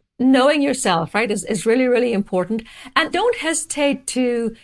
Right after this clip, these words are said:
say, "This is what I need and this is what I want." I'm seeing a trend a lot with younger executives, for example,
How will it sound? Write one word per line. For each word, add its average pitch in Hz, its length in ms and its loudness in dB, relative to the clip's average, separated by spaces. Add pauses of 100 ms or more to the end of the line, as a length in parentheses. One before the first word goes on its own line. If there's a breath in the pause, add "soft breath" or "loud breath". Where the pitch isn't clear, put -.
(120)
say, 269 320 2
"This 214 240 0
is 233 140 -4
what 247 180 0
I 254 100 -2
need 240 300 -2
and 196 160 0
this - 140 -6
is 214 120 -2
what 233 140 -2
I 196 100 0
want." 190 320 0
I'm 214 140 0
seeing 403 220 -2
a 359 40 -8
trend 247 480 -2
a 190 60 -2
lot 202 320 2
with 185 120 0
younger 214 500 0
executives, 175 520 -2
for 180 140 -4
example, 170 640 -4